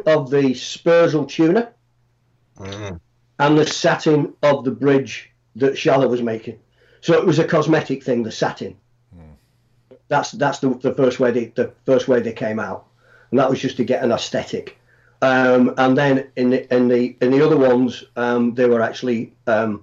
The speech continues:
Speaker 1: hard chrome plated as well. Um, so that became, that became on the Strat Ultra, I believe. So that's the two subtle differences be-, be-, between the nuts. I still personally like the split nut. Um, Jeff Beck does too.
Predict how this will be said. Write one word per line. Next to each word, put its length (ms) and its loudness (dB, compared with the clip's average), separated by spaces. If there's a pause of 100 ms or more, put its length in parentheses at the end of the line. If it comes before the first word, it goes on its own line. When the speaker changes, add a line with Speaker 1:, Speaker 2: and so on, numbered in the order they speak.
(160)
Speaker 1:
hard 320 0
chrome 280 0
plated 360 -6
as 140 -8
well. 260 -2 (760)
Um, 260 -2
so 380 2
that 200 -2
became, 380 -2 (120)
that 220 -2
became 340 -2
on 200 -2
the 60 -4
Strat 360 -4
Ultra, 400 0
I 40 -6
believe. 340 -8 (1800)
So 160 2
that's 180 2
the 80 0
two 220 2
subtle 320 0
differences 460 -2
be-, 180 0
be-, 140 -2
between 420 0
the 60 2
nuts. 260 2 (340)
I 120 4
still 200 0
personally 400 2
like 200 2
the 80 -6
split 320 0
nut. 340 0 (400)
Um, 340 2
Jeff 240 0
Beck 180 0
does 140 -4
too. 300 -2